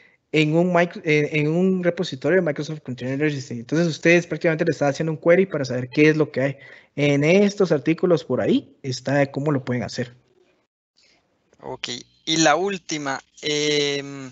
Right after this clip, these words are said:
Speaker 2: para habilitar un esquema de alta disponibilidad de S Q L en containers, ¿en dónde se recomienda almacenar las bases de datos? ¿Y se recomienda separar las capas o esto solo se puede realizar con Kubernetes?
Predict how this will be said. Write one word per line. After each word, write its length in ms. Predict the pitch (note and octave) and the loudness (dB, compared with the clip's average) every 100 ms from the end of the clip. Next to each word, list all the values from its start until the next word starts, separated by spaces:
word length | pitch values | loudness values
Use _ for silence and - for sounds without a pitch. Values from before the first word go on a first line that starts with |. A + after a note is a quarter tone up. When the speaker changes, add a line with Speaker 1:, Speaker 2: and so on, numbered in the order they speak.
| - - - - - | -20 -20 -20 -8 0
Speaker 2:
para 140 | E3+ | 2
habilitar 300 | D#3+ D3+ F3+ | 2 -4 -8
un 100 | G#3+ | -6
esquema 460 | A3 - A3 A3+ G#3+ | -6 -6 -6 -4 -2
de 80 | |
alta 180 | G3+ - | -4 -4
disponibilidad 480 | G#3+ - F#3 D#3 D3 | -8 -8 -10 -2 0
de 60 | E3+ | 0
S 160 | F#3+ | -4
Q 180 | - F#3 | -8 -8
L 140 | F#3 | -6
en 80 | F#3+ | -8
containers, 720 | F#3+ F#3+ F3+ F3+ E3+ E3 - - | -10 -12 -8 -8 -6 -6 -6 -6
¿en 160 | B2+ B2+ | -10 -10
dónde 240 | C#3 D#3+ | -8 -6
se 100 | D3+ | -6
recomienda 500 | D#3+ D#3 B2+ C3+ D3 | -6 -8 -10 -8 -8
almacenar 460 | D#3 D3 - B2+ B2+ | -6 -6 -8 -8 -6
las 180 | C3+ C3+ | -6 -6
bases 380 | C3+ - A#2+ | -8 -8 -8
de 80 | - | -2
datos? 480 | B2+ - - - - _ - | -2 -2 -8 -10 -10 _ -4
¿Y 240 | F3 G3+ - _ _ | -2 -4 -8 _ _
se 260 | - - C3+ | -12 -6 -4
recomienda 680 | B2 C3 B2+ C3 D3 D#3 E3 | -4 -6 -8 -8 -4 -2 -2
separar 420 | F3 - A#2+ A#2+ | -2 0 0 0
las 220 | A#2+ - | -2 0
capas 640 | F3+ F#3+ A3 A3 - - _ | 0 0 0 -2 -2 -8 _
o 180 | C3+ C3 | -6 -4
esto 240 | C#3+ - | -6 -6
solo 260 | D#3+ D3+ D#3 | -8 -8 -8
se 120 | C#3+ | -10
puede 180 | - C3+ | -8 -6
realizar 380 | C#3 A#2+ C3 C3 | -4 -4 -6 -6
con 160 | C3+ | -10
Kubernetes? 760 | B2+ A#2 A2 A2 - - - | -14 -10 -10 -10 -14 -12 -12